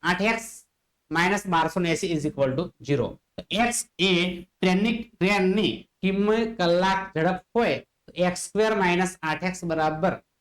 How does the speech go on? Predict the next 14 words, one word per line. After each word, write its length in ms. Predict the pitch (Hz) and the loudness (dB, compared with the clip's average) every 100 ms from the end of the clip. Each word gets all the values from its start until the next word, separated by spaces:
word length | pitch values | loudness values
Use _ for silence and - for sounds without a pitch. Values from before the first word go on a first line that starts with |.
| _ | _
એક્સ 380 | 143 165 185 - | -4 -2 -2 -6
સ્ક્વેર 280 | - 208 214 | -2 0 2
માઇનસ 360 | 185 175 180 185 | 2 2 0 0
આઠ 240 | 160 156 | -2 0
એક્સ 380 | 185 185 - - _ _ _ _ _ | 0 0 -6 -16 _ _ _ _ _
માઇનસ 320 | 151 156 180 | 0 2 2
બારસો 380 | 175 147 139 160 | 2 0 0 -2
ને 80 | 160 | -2
એંસી 320 | 165 202 196 | -2 -2 0
is 100 | 139 | -2
equal 260 | 139 131 131 | -2 -2 -2
to 140 | 220 - 175 | -4 -2 0
zero 160 | 165 | 0
થશે. 300 | 127 110 - | -2 -6 -10